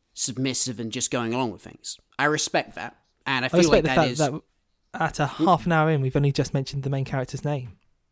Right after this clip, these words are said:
Speaker 1: I mean, it probably isn't the first time we've done that. You know, we just said,
Speaker 2: I believe you
Speaker 1: uh,
Speaker 2: are.
Speaker 1: the main
Speaker 2: You
Speaker 1: character.
Speaker 2: listen back. Our main character, <laughs> Feyre.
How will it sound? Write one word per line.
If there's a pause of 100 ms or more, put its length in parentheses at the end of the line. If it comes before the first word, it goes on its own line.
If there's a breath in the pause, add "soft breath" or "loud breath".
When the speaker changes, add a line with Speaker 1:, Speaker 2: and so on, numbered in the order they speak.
(320)
Speaker 1:
I
mean, (480)
it
probably
isn't
the
first
time
we've
done
that.
You
know,
we
just
said,
Speaker 2:
I
believe
you
Speaker 1:
uh,
Speaker 2:
are. (200 loud breath)
Speaker 1:
the
main (100)
Speaker 2:
You
Speaker 1:
character.
Speaker 2:
listen
back. (880 loud breath)
Our
main
character,
<laughs>
Feyre.